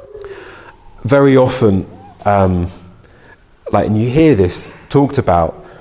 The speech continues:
especially at kind of, like, a political level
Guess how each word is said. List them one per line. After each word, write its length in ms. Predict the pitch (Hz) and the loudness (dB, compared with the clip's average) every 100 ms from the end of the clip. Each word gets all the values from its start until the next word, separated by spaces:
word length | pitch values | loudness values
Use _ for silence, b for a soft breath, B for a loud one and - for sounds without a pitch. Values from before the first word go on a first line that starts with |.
| B B 508 508 B B - - | B B -16 -12 B B -20 -8
especially 460 | - - 131 - 123 | -4 0 0 2 0
at 160 | 107 | 0
kind 160 | 123 117 | 0 0
of, 80 | 104 | 0
like, 200 | 104 120 | -2 -4
a 60 | |
political 560 | - 113 120 - - 107 | -4 -2 -2 -4 -4 0
level 560 | 101 95 98 95 98 | 2 2 0 -2 -4